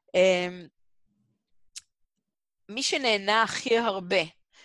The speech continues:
מתוכניות, מה שנקרא, של בחירה להורים, זה האנשים מקבוצות מעוטות יכולת, זה אנשים מקבוצות של מהגרים, זה אנש-, ילדים עם מוגבלויות וכולי. הם הנהנים העיקריים,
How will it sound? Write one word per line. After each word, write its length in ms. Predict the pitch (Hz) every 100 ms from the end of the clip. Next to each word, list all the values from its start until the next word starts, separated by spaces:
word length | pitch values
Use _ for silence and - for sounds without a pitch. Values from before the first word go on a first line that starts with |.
| -
מתוכניות, 500 | 190 - - 208 220
מה 80 | 214
שנקרא, 420 | - 214 - 208
של 200 | - 233
בחירה 560 | 190 - 214 190 196 214
להורים, 540 | 208 185 170 196 269 453 _ _ - - -
זה 360 | 175 - 226
האנשים 1160 | 277 277 262 226 214 190 196 - - 240 220 190
מקבוצות 720 | 190 190 196 - 180 196 214 202
מעוטות 400 | 196 - 190 -
יכולת, 680 | 180 190 180 165 156 147 _ - - _
זה 280 | - 180 185
אנשים 520 | 180 175 - 196 190
מקבוצות 1000 | 185 185 180 175 175 170 170 - 180 185
של 100 | -
מהגרים, 680 | 190 175 170 175 180 175 156 151 - _
זה 100 | -
אנש-, 220 | 180 180 -
ילדים 360 | 185 185 190
עם 100 | 190
מוגבלויות 640 | 190 170 180 175 170 165 151
וכולי. 320 | 160 - 160 -
הם 160 | 226 277
הנהנים 540 | 311 247 208 208 262
העיקריים, 840 | 254 226 190 175 185 254 196 143